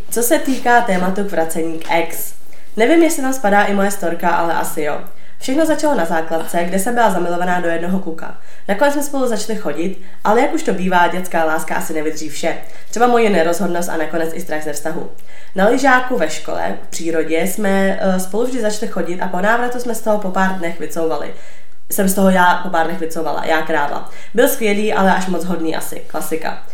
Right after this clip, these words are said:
No a můj život pokračoval dál. Přes týpky, který byli zadaný, ale říkali, že nejsou, nebo že to není vážný a td.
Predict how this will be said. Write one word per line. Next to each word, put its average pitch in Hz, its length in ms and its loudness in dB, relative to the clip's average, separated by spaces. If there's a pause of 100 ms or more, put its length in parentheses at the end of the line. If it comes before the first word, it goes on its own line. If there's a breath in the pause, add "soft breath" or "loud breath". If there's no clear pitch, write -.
(240 loud breath)
No 240 80 2
a 302 100 6
můj 302 200 4
život 208 220 0
pokračoval 190 500 0
dál. 151 300 0
Přes 208 180 -2
týpky, 233 540 -2 (200 loud breath)
který 294 260 0
byli 190 220 2
zadaný, 190 500 4
ale 196 200 2
říkali, 202 340 0
že 214 100 0
nejsou, 180 520 0
nebo 247 200 0 (380)
že 202 160 -2
to 220 120 0
není 190 280 2
vážný 175 440 0
a 160 80 -2
td. 160 200 -2